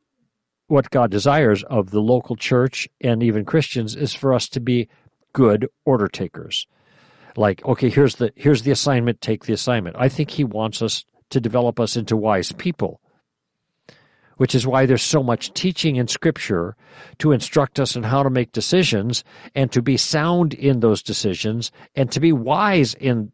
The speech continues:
the application of those decisions. Now, the presumption there is that's because God isn't going to tell you what to do in most of those circumstances, which is precisely what we find in Scripture.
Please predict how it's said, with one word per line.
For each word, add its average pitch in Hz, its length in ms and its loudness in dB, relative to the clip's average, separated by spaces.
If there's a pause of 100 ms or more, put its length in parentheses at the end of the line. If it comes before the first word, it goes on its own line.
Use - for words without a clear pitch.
the 123 180 2
application 104 640 -2
of 95 100 -2
those 95 240 0
decisions. - 640 -8 (720)
Now, 120 160 2
the 110 120 0
presumption 131 680 -2
there 92 240 0
is 117 300 0
that's 127 380 -2
because 143 360 -2
God 127 320 -2
isn't 139 280 0
going 127 240 -2
to 139 80 -2
tell 113 240 -2
you 131 140 0
what 107 220 -2
to - 80 -8
do 202 300 2
in 110 100 0
most 107 340 -2
of 92 100 -6
those 95 180 -4
circumstances, 95 840 -6 (360)
which 131 200 0
is 123 120 -2
precisely 135 680 0
what 113 200 -2
we 120 100 2
find 90 420 -2
in 104 200 -8
Scripture. - 560 -8